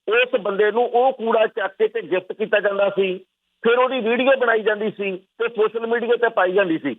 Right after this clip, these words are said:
ਵੀ ਬੰਦਾ ਜ਼ਲੀਲ ਹੋਵੇ, ਵੀ ਇਹਨੇ ਕੂੜਾ ਸੁੱਟਿਆ, ਇਹਨੂੰ ਸ਼ਰਮ ਮਹਿਸੂਸ ਹੋਵੇ। ਇਸ ਗੱਲ ਦਾ ਹੋ ਗਿਆ ਵਿਰੋਧ, ਕਿਉਂਕਿ ਵਿਰੋਧੀ ਪਾਰਟੀਆਂ ਨੇ ਗੱਲ ਕਹੀ ਵੀ ਦੇਖੋ, ਇਉਂ ਬੰਦੇ ਨੂੰ ਜ਼ਲੀਲ ਕਰਨਾ ਬਹੁਤ ਮਾੜੀ ਗੱਲ ਆ, ਤੁਸੀਂ ਇਸ ਤਰੀਕੇ ਨਾਲ ਨਹੀਂ ਕਰ ਸਕਦੇ।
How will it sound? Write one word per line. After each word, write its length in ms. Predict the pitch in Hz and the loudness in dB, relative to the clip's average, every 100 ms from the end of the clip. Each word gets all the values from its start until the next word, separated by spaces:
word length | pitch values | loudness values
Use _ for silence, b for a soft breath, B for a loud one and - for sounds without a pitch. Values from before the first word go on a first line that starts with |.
| _ _ 220 | _ _ -4
ਵੀ 80 | |
ਬੰਦਾ 300 | 226 220 220 | 0 0 0
ਜ਼ਲੀਲ 340 | 202 175 175 196 | 0 -2 0 0
ਹੋਵੇ, 380 | 196 208 220 - _ _ _ - | 2 0 -2 -4 _ _ _ -4
ਵੀ 60 | 233 | 0
ਇਹਨੇ 260 | 233 240 | 2 0
ਕੂੜਾ 320 | 233 202 208 208 | 0 -2 -4 -2
ਸੁੱਟਿਆ, 320 | 220 226 220 | -4 0 0
ਇਹਨੂੰ 300 | 214 214 226 | 0 -2 -4
ਸ਼ਰਮ 240 | - 208 | -4 -6
ਮਹਿਸੂਸ 360 | 214 208 208 - | -4 -4 -2 0
ਹੋਵੇ। 200 | 190 123 - _ _ _ _ | 0 -2 -6 _ _ _ _
ਇਸ 200 | 208 247 247 | 0 0 0
ਗੱਲ 240 | 254 254 | -6 -2
ਦਾ 120 | 254 247 | 0 2
ਹੋ 140 | 220 | 2
ਗਿਆ 140 | 226 | 2
ਵਿਰੋਧ, 280 | 208 170 214 196 - _ _ _ _ - | 2 0 0 -2 -6 _ _ _ _ -8
ਕਿਉਂਕਿ 260 | 214 220 277 | -6 -2 0
ਵਿਰੋਧੀ 400 | 214 202 214 277 | 2 0 -2 -4
ਪਾਰਟੀਆਂ 480 | - 220 214 202 226 | -4 -4 -2 -2 0
ਨੇ 140 | 233 | 0
ਗੱਲ 200 | 208 185 | 0 -2
ਕਹੀ 180 | 185 220 | -4 -4
ਵੀ 140 | 269 | -2
ਦੇਖੋ, 260 | 220 - 254 | -2 -2 -4
ਇਉਂ 360 | 262 208 208 220 | -4 -2 0 0
ਬੰਦੇ 280 | 208 202 208 | -2 0 0
ਨੂੰ 160 | 226 | -2
ਜ਼ਲੀਲ 280 | 165 170 185 | -4 -2 -2
ਕਰਨਾ 340 | 190 190 190 208 | -4 -4 -2 0
ਬਹੁਤ 220 | 220 214 | 0 -2
ਮਾੜੀ 300 | 160 147 151 | -2 -2 0
ਗੱਲ 180 | 170 190 | 2 2
ਆ, 80 | 214 _ _ _ _ - | 0 _ _ _ _ -14
ਤੁਸੀਂ 420 | 196 226 240 254 | -4 -2 0 0
ਇਸ 200 | 214 214 | 0 0
ਤਰੀਕੇ 300 | - 214 220 | -2 -4 -2
ਨਾਲ 160 | 202 208 | 0 -2
ਨਹੀਂ 120 | 254 | 0
ਕਰ 160 | 226 175 | 0 -2
ਸਕਦੇ। 300 | 151 156 | -2 -2